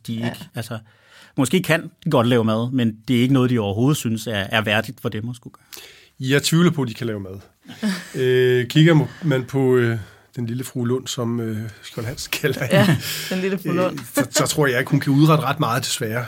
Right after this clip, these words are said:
Speaker 3: Altså,
Speaker 2: Nej.
Speaker 3: hun virker jo som en, øh, en kvinde, der har lukket, eller vendt det blinde øje til,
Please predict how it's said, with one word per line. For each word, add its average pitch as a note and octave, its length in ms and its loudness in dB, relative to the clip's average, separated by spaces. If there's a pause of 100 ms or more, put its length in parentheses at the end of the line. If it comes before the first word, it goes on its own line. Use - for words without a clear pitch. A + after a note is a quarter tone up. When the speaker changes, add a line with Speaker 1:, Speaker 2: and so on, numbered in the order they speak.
Speaker 3:
Altså, - 180 -4
Speaker 2:
Nej. B2 100 -2
Speaker 3:
hun A#2+ 180 -4
virker D3 240 2
jo C#3+ 120 0
som C3 360 -4
en, B2 260 -2
øh, A#2+ 260 -4 (920)
en D3 60 -10
kvinde, B2+ 320 0
der B2+ 100 2
har B2 140 2
lukket, B2 420 -2 (340)
eller A2+ 240 -8
vendt A2+ 220 -8
det G#2+ 100 -8
blinde C3+ 240 2
øje A#2+ 260 0
til, B2 320 -4